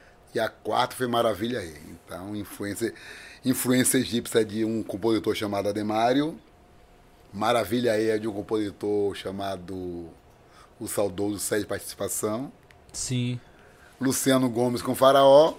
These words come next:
Speaker 1: Adaildo Poesia e Walter Farias com a música Regres Faraós.
Speaker 2: Regres Faraós. E tem uma curiosidade também, né? Nesse, nesse concurso que fizeram a junção da primeira música com a quarta música, não foi?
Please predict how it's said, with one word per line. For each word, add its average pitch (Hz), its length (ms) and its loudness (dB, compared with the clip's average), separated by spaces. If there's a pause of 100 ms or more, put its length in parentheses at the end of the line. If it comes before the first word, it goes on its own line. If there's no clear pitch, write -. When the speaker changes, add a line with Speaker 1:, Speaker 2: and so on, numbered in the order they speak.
(140)
Speaker 1:
Adaildo 131 400 4
Poesia 131 440 4
e 147 40 4
Walter 139 280 8
Farias 127 440 4
com - 80 0
a 131 60 2
música 123 380 -2
Regres 113 360 -4
Faraós. 131 560 -10
Speaker 2:
Regres 107 260 -6
Faraós. 135 400 -4
E 143 120 2
tem 165 200 2
uma 180 260 2
curiosidade 165 600 6
também, 117 360 2
né? 139 180 -2 (120)
Nesse, 120 600 2
nesse 123 360 2
concurso 123 480 -2
que 156 200 4 (440)
fizeram 139 640 2 (100)
a 135 140 6
junção 143 420 4
da 156 120 4
primeira 160 400 6
música 185 540 6 (640)
com 151 120 2
a 151 80 6
quarta 156 320 8
música, 131 320 0
não 127 100 -2
foi? 160 160 -2